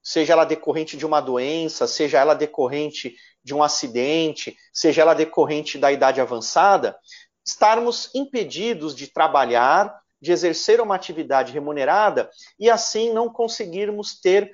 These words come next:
um meio de sustento digno, fontes, ah,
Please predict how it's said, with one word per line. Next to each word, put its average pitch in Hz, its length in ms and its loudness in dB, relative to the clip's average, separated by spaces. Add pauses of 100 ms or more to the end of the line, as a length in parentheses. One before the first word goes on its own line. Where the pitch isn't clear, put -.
(140)
um 247 220 -2
meio 233 360 2
de 160 120 -6
sustento 165 560 -4
digno, 113 500 -10 (1300)
fontes, 254 760 2 (260)
ah, 156 60 2